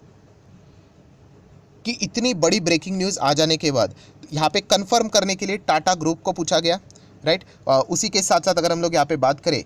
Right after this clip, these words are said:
अ, यूटीआई को भी पूछा गया। तो ये देखिए both Tata एएमसी, यूटीआई एएमसी refuse to comment on a market speculation, मतलब जो ये अभी चल रहा है उससे रिलेटेड उनको पूछा गया, उन्होंने डिनाई नहीं किया,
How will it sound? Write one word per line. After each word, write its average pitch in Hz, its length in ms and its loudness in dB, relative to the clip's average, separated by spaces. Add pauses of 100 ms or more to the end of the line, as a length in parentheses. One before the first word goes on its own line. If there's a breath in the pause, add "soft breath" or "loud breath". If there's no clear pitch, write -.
(300 loud breath)
अ, 131 200 4
यूटीआई 175 420 2
को 196 120 -4
भी 196 120 -4
पूछा 160 260 0
गया। 180 160 0
तो 170 100 -4
ये 139 140 0
देखिए 127 300 -6
both 196 300 0 (100)
Tata 156 360 2
एएमसी, 156 340 -2
यूटीआई 147 480 0
एएमसी 147 440 -4 (320 loud breath)
refuse 180 480 0
to 233 120 -4
comment 175 380 2 (120)
on 156 120 4
a 180 60 2
market 143 460 0
speculation, 139 520 -6
मतलब 147 260 -4
जो 160 160 2
ये 170 100 2
अभी 160 200 0
चल 165 220 2
रहा 165 140 4
है 120 180 -6 (240 loud breath)
उससे 180 180 -2
रिलेटेड 175 300 -2
उनको 170 180 -4
पूछा 151 260 -2
गया, 202 160 -2 (360 soft breath)
उन्होंने 208 300 2
डिनाई 233 320 4
नहीं 269 160 0
किया, 107 200 -2